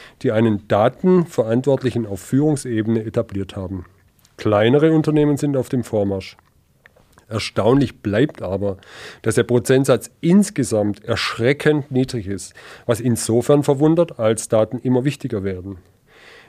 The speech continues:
Wir bei S A P haben schon sehr früh erkannt, dass wir die Verantwortung für Daten auf Management-Ebene verankern müssen. Die Rolle hat sich bei uns über die Jahre aber auch sehr stark weiterentwickelt,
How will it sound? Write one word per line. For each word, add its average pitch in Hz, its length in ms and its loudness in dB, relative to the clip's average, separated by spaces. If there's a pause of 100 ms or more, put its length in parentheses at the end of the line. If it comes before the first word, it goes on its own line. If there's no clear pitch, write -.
Wir 123 160 4
bei 139 140 2
S 127 120 -2
A 131 60 0
P 139 240 2
haben 131 240 2
schon 131 160 4
sehr 131 140 2
früh 175 220 -2
erkannt, 127 580 -2 (280)
dass 117 160 -4
wir 127 100 0
die 117 100 0
Verantwortung 117 560 -2
für 110 180 -6
Daten 104 560 -2
auf 113 200 -6
Management-Ebene 113 1080 -2
verankern 113 480 -4
müssen. 95 400 -8 (640)
Die 113 100 0
Rolle 127 440 4
hat 123 160 2
sich - 260 -4
bei 107 160 -2
uns 143 380 0
über 123 160 0
die 117 100 0
Jahre 113 520 4
aber 110 200 0
auch 107 120 0
sehr 107 180 -4
stark 98 320 -6
weiterentwickelt, 139 760 -2